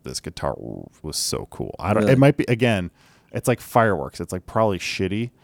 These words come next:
Speaker 2: Yeah.
Speaker 1: But I still love it. Anyways, I've been, to your point about the robot tuners, I've been looking them up on Reverb. There is, I cannot even find a record. Sophie's about to go for your coffee.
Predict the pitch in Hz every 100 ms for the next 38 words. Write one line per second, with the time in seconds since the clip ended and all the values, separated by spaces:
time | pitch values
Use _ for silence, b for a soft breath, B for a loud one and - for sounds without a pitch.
0 | - 156 98 73 - 101 92 - 107 92
1 | 87 82 - _ - 98 92 - 117 151
2 | 143 107 95 - 117 123 113 - - _
3 | _ _ _ - 107 - 117 104 92 90
4 | 90 92 87 - 90 - 104 104 95 -
5 | 92 87 87 85 82 82 85 85 82 98
6 | 113 - 98 113 - 120 117 113 107 -
7 | 107 104 87 90 92 90 - 87 87 82
8 | 78 90 82 80 82 - 82 85 90